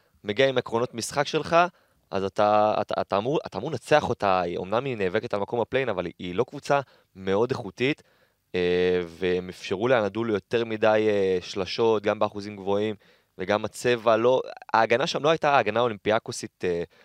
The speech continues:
כמו שאנחנו מכירים. אה, אז אני חושב שבאמת, אנחנו מדברים המון על ההגנה של אולימפיאקוס,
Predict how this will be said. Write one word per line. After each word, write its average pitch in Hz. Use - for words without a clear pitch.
כמו 113
שאנחנו 110
מכירים. 104
אה, 90
אז 87
אני 90
חושב -
שבאמת, 120
אנחנו 101
מדברים 113
המון 117
על 117
ההגנה 98
של 104
אולימפיאקוס, 110